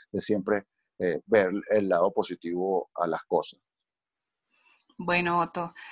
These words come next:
Speaker 2: muchísimas gracias y que tengas una feliz noche. Esperamos que seas una persona frecuente acá. Quién sabe si de pronto se dan mejores proyectos en donde podamos intervenir los dos, ¿no?
Speaker 1: Claro que sí, esperemos. Todo depende de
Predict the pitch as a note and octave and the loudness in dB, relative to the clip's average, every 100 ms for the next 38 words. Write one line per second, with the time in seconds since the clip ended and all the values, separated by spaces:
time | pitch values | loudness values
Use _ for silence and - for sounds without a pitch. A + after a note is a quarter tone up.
0 | - F3+ F#3 F#3 - F#3 F3+ F#3 G3+ G#3+ | -12 -6 -4 -4 -4 -2 -2 2 4 4
1 | - A#3 A#3+ B3 A#3+ F#3 F3+ F3 F3 F#3 | 2 0 2 0 -4 -6 -6 -6 -6 -6
2 | G3+ F#3+ F#3+ E3+ E3+ G3+ G3+ G#3 A#3 G#3+ | -2 -4 -4 -6 -4 -2 -2 0 -2 -4
3 | - G3 F#3 F3+ - G#3 F#3+ F3+ F#3 F#3+ | -4 -2 -2 -2 -4 -4 -2 0 0 -2
4 | G3 G3 G3+ G#3 F3 F3+ G#3 - F#3 F3 | -2 -2 -2 -4 -4 -6 -8 -8 -8 -6
5 | F3+ G3+ D4 - _ - G3 F#3+ F#3 - | -6 -2 -2 -4 _ -6 -4 -2 -2 -2
6 | G3 - F3 F#3 F#3+ F3+ F3+ F3 F#3 G3+ | -6 -4 -6 -4 -4 -4 -4 -6 -8 -8
7 | - F3+ F3 - A3 - - F#3 F3+ F3 | -6 -6 -6 -6 -8 -8 -8 -8 -6 -8
8 | F3 F3 E3+ F#3+ G#3 F#3+ F#3 E3+ E3+ E3 | -6 -6 -4 -4 -2 -2 -4 -4 -4 -6
9 | E3+ C#3 - - - A3+ A#3+ _ _ _ | -10 -12 -12 -14 -8 -8 -8 _ _ _
10 | _ - - _ _ _ _ G2+ G#2+ A#2 | _ -20 -20 _ _ _ _ 2 4 4
11 | A2 F#2 D#2 - F#2+ E2+ F2+ A2+ A2 - | 2 2 -4 -4 -2 0 -2 0 -2 4
12 | G#2+ B2+ C3+ B2 A2 G#2+ B2 A#2+ F#2+ C2 | 6 8 6 4 2 6 8 8 6 0